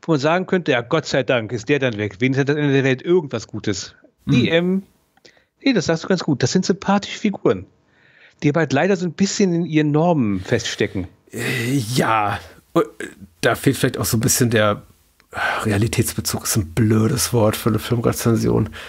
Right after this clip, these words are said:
Speaker 2: Also der Anspruch an die Wahrhaftigkeit des Gezeigten, ne?
Speaker 1: Mhm.
Speaker 2: Also das ist, ich, ich glaube, Menschen würden, glaube ich, noch irrationaler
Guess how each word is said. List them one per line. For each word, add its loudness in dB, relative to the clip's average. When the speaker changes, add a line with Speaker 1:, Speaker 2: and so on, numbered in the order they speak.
Speaker 2:
Also 4
der 0
Anspruch -2
an 2
die 2
Wahrhaftigkeit -2
des -6
Gezeigten, -4
ne? -4
Speaker 1:
Mhm. 0
Speaker 2:
Also 2
das 0
ist, -2
ich, 0
ich -6
glaube, 2
Menschen 0
würden, 2
glaube 2
ich, -4
noch -2
irrationaler 2